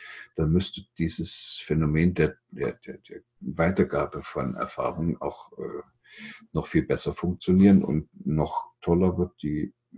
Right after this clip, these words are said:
ganze Geschichte dann, wenn man sich klar macht, dass ja auch ein Einzelner nur eine begrenzte Kreativität hat. Also wenn ich jetzt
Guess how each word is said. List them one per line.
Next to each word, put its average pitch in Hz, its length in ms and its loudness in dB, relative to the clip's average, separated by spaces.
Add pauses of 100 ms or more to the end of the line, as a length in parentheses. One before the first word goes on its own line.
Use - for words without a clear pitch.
(160)
ganze 73 360 -4
Geschichte - 480 -6
dann, 76 340 -2
wenn 82 160 2
man 78 180 0
sich - 280 -12
klar 73 200 -4
macht, 82 320 -6
dass 65 200 -4
ja - 160 -4
auch - 140 -6
ein - 180 -2
Einzelner 80 520 2
nur 80 260 2
eine 71 200 -2
begrenzte - 640 0
Kreativität - 840 -2
hat. - 360 -8
Also 76 260 -6
wenn 64 160 -2
ich 92 160 -4
jetzt - 340 -18